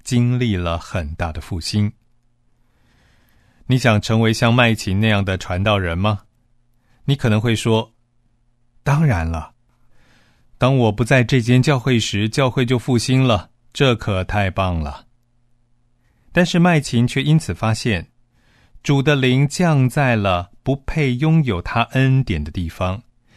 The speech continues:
降在了没有能力的地方。圣灵的工作不需要我们的补偿。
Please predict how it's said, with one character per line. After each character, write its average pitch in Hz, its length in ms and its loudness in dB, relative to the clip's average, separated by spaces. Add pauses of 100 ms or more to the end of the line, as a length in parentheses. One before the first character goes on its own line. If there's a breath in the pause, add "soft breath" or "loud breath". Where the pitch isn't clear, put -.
(160 soft breath)
降 151 240 2
在 135 220 2
了 101 420 2
没 120 240 4
有 110 160 2
能 87 340 -4
力 104 160 -4
的 76 100 -10
地 76 200 -10
方。 80 280 -8 (1300 soft breath)
圣 196 220 4
灵 135 160 4
的 135 80 0
工 175 200 2
作 160 160 0
不 131 140 -2
需 - 160 -4
要 165 140 2
我 90 160 -2
们 101 100 -4
的 156 80 0
补 78 220 -10
偿。 76 440 -12